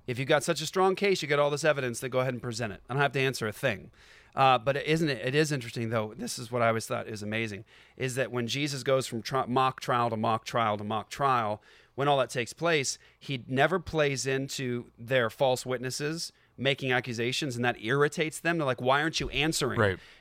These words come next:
Speaker 1: 'Cause false witnesses are coming forward, and they can't get their story straight, and they're like, "Jesus, can you help us a little bit with what they're," and Jesus says nothing. And they're so frustrated by the fact that he won't, he won't help the false witnesses. But I do love the fact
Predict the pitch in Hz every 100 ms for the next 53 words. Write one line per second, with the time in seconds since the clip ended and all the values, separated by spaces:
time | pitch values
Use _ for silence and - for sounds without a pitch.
0 | - 160 - 165 180 160 190 185 151 147
1 | 156 147 - 165 143 131 165 151 147 123
2 | - 180 196 143 147 127 131 135 123 185
3 | 165 139 151 202 170 170 208 - 185 190
4 | 190 156 123 151 156 151 143 - - -
5 | 139 151 156 143 - - - 143 139 156
6 | - - - _ _ _ 143 160 - 170
7 | - - 190 170 139 139 127 143 135 143
8 | 135 147 117 156 160 - - - _ _
9 | 156 180 190 - 175 180 - 147 - 143
10 | 131 143 156 131 117 104 107 120 117 175
11 | 202 160 127 123 120 117